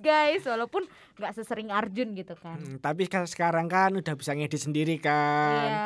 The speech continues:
Speaker 1: walaupun aku tetep menolak gitu. Aku,
Speaker 2: <laughs>
Speaker 1: iya, iya, aku disuruh, aku tuh ditawarin, a-, eh, tahun ini, Jun, sebenarnya.
Speaker 2: Mm-mm.
Speaker 1: Jadi tim editor di mana, divisi apa gitu. Aku suruh
Speaker 2: Mm.
Speaker 1: internship di sana gitu kan. Terus aku bilang, "Aduh, jangan aku, jangan aku.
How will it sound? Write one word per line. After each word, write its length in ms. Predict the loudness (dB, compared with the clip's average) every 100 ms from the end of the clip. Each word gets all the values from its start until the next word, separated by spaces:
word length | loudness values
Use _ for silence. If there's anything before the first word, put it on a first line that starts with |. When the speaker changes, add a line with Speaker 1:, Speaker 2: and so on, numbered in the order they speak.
| -2
Speaker 1:
walaupun 340 | 0 0 0 0
aku 160 | 0 0
tetep 220 | -6 -8 -10
menolak 560 | -6 -2 0 0 0 -4
gitu. 160 | -8
Aku, 240 | -8 -2 8
Speaker 2:
<laughs> 720 | 12 12 12 12 6 2 -2
Speaker 1:
iya, 80 | -4
iya, 140 | -2 -4
aku 220 | -4 -4
disuruh, 480 | -6 -6 -6 -8 -8
aku 240 | -10 -12
tuh 160 | -10 -10
ditawarin, 580 | -8 -8 -6 -6 -8
a-, 220 | -10 -12 -10
eh, 280 | -8 -8 -8
tahun 240 | -10 -10
ini, 240 | -16 -18 -14
Jun, 160 | -16
sebenarnya. 500 | -16 -16 -14 -14 -14
Speaker 2:
Mm-mm. 380 | -14 -10 -8 -8 -10
Speaker 1:
Jadi 320 | -16 -16 -14 -14 -14 -14
tim 220 | -16 -18 -18
editor 400 | -18 -12 -12 -12
di 100 | -14
mana, 460 | -14 -12 -12 -14
divisi 480 | -14 -16 -20 -20 -16
apa 480 | -12 -12 -8 -8 -8
gitu. 160 | -12 -16
Aku 220 | -12 -12
suruh 240 | -10 -8
Speaker 2:
Mm. 80 | -8
Speaker 1:
internship 320 | -10 -12 -16
di 160 | -18 -16
sana 320 | -14 -12 -12
gitu 220 | -14 -18
kan. 160 | -16 -16 -16 _ _ _ _
Terus 260 | -16 -14
aku 160 | -12 -10
bilang, 160 | -12 -14
"Aduh, 240 | -18 -18 -18
jangan 280 | -20 -20 -20 _
aku, 160 | -20 -20 -20 -16 -16 -16 -16
jangan 320 | -16 -14 -14
aku. 380 | -12 -12 -8